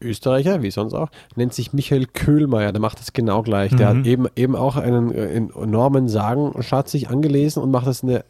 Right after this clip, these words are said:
Speaker 1: sei-, Selbstinterpret-, nicht Selbstinterpretation, er gibt's selbst wieder. Bitte schick mir so einen Link oder in die Description unten einfach rein.
Speaker 2: Danke, Peter.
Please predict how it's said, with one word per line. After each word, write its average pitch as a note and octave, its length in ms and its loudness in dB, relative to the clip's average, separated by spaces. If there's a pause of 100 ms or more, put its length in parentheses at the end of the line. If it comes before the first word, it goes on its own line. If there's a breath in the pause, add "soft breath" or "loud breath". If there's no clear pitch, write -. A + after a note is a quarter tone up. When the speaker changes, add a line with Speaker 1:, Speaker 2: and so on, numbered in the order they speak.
(140)
Speaker 1:
sei-, A2+ 400 0
Selbstinterpret-, A2+ 720 -2
nicht C3 160 -2
Selbstinterpretation, G#2 720 -2
er G#2+ 220 -2
gibt's A#2+ 360 -4
selbst A2+ 360 -2
wieder. F#2 200 -2 (320 loud breath)
Bitte F3+ 240 0
schick E3 220 -2
mir D3+ 100 2
so A#2+ 120 2
einen G#2+ 80 0
Link E3 260 0
oder A#2 280 2 (180)
in A2 260 -2
die G2 180 0
Description - 840 -6
unten D#3+ 240 -4
einfach D#3+ 260 -4
rein. F#3 60 -2 (180)
Speaker 2:
Danke, E3 80 4
Peter. C3 420 2